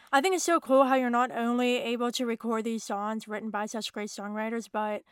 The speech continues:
that they also resonate with you as an artist to be able to release them, make your own spin on it, and see them hit the charts. That must be a great feeling.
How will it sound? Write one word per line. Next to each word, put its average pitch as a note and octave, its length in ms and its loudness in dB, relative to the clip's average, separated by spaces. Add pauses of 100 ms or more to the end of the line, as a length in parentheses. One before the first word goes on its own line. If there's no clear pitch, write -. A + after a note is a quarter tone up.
(360)
that A3 400 0
they C4 140 2
also C4+ 340 4
resonate A3+ 520 -2
with A3 200 -8
you A3+ 340 -4
as G#3 120 -4
an G#3 100 -6
artist G3+ 460 -4
to A#3 60 -10
be G#3+ 120 -4
able G#3 180 -4
to A3+ 200 -6
release G3+ 360 -8
them, G3 500 -6
make G3+ 200 -8
your G#3 200 -8
own G#3+ 200 -6
spin G#3+ 320 -8
on G3+ 220 -4
it, G3 200 -6
and A3 160 -6
see A3 240 -8
them G#3+ 200 -6
hit A3+ 120 -8
the G3 80 -10
charts. F#3 440 -8
That G#3 120 -8
must G#3+ 200 -10
be G#3+ 80 -10
a G3+ 40 -10
great F#3+ 240 -10
feeling. - 400 -10